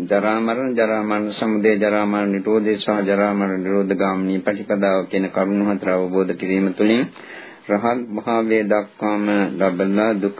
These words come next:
කෙලවර කරන්නට පුළුවන් කියන කරුණ. මේවා ඊයේ වාරයේදී අපි ඔය මේ ඇයට කියව. මේදී ජරා මරණ කියනකොට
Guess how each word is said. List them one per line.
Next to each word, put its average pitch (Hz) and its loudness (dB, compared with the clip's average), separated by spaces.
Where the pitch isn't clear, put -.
කෙලවර 104 0
කරන්නට 98 0
පුළුවන් 98 0
කියන 98 0
කරුණ. 87 -2
මේවා 104 0
ඊයේ 98 2
වාරයේදී 92 0
අපි 95 -2
ඔය 87 -2
මේ 95 2
ඇයට 98 -2
කියව. 113 2
මේදී 123 4
ජරා 107 2
මරණ 120 -2
කියනකොට 110 0